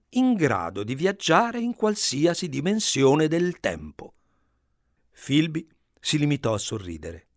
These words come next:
"E ho fatto delle prove", aggiunse il viaggiatore. "Sarebbe molto utile per uno storico. Si potrebbe tornare indietro e controllare i resoconti delle più famose battaglie", osservò lo psicologo.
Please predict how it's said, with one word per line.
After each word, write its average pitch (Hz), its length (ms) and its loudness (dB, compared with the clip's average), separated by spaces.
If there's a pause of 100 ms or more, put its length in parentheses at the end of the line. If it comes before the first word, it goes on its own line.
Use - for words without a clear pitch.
(400)
"E 120 140 0
ho 104 80 2
fatto - 380 -2
delle 107 220 -4
prove", 175 480 4 (420)
aggiunse 107 500 -6
il 101 60 -12
viaggiatore. 90 680 -10 (540)
"Sarebbe 294 520 6
molto 294 500 8
utile 302 340 10
per 196 180 6
uno 185 180 6
storico. 160 640 6 (140)
Si - 140 4
potrebbe 220 440 8
tornare 202 360 10
indietro 254 680 8 (120)
e 269 100 6
controllare 247 680 10
i 226 80 6
resoconti 220 640 6
delle 202 220 8
più 254 140 2
famose 202 460 6
battaglie", 143 760 6 (180)
osservò 117 480 0
lo 117 80 2
psicologo. 107 680 0